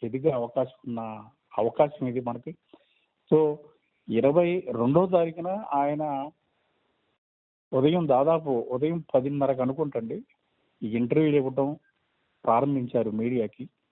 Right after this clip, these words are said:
విసుగు విరామం లేకుండా రాత్రి పదిన్నర వరకు, మధ్యలో కొంచెం సేపు ఆహారం తీసుకోవడానికి బ్రేక్ తీసుకోవడానికి ప్రయత్నం చేసినా కుదరక, రెండు సార్లు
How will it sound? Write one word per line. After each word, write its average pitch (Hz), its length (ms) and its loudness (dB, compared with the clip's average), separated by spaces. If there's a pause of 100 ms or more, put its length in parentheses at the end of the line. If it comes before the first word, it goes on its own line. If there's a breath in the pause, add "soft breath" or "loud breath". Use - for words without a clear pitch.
(500)
విసుగు 170 520 4
విరామం 139 560 2
లేకుండా 120 480 -4 (360)
రాత్రి 131 600 2
పదిన్నర 135 580 0
వరకు, 120 460 -4 (680)
మధ్యలో 165 720 0 (640)
కొంచెం 131 540 0
సేపు 151 600 2 (300)
ఆహారం 151 380 4
తీసుకోవడానికి 147 640 0
బ్రేక్ 123 760 0 (680)
తీసుకోవడానికి 175 600 4
ప్రయత్నం 180 560 2
చేసినా 175 320 -2
కుదరక, 143 520 -2
రెండు 156 420 0 (100)
సార్లు 185 580 0